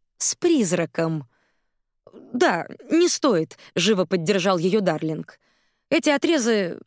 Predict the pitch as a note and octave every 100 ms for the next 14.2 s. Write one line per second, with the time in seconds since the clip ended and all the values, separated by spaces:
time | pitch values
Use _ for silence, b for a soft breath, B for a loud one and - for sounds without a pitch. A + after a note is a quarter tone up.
0 | _ E4 - C#4+ B3+ - - E3+ D#3+ D#3+
1 | - _ _ _ _ F#3+ A3 B3 D#4+ C4+
2 | - E3 - - A3+ - G#3+ A3 G#3 F#3+
3 | F#3 F3 G3 G#3 E3+ D#3 - F#3 _ _
4 | F4 F4 A3 F3+ F#3+ E3 D#3+ D#3 C#3 _
5 | _ _ _ _ _ _ _ _ _ _
6 | _ - F#3+ F3 E3 F#3 C#4 A#3 A3+ -
7 | G3 G#3+ G#3 A3+ F#3+ - F3+ F#3+ F#3 C#4+
8 | D4 - E3+ - _ _ _ - A#3 D#4
9 | C#4+ B3 B3+ - _ _ E3 D4+ G#3 E3+
10 | E3 F3 D#3+ F3+ E3+ F#3+ E3+ F3+ C#4+ C#4+
11 | - - B3+ - A#3+ A3 - F#3 F#3+ G3
12 | C#4+ A#3 F3 - G3 G3+ A3 G3+ F3+ F#3
13 | - C4 A3 F3+ G#3+ - - G#3+ F3 D#3+
14 | -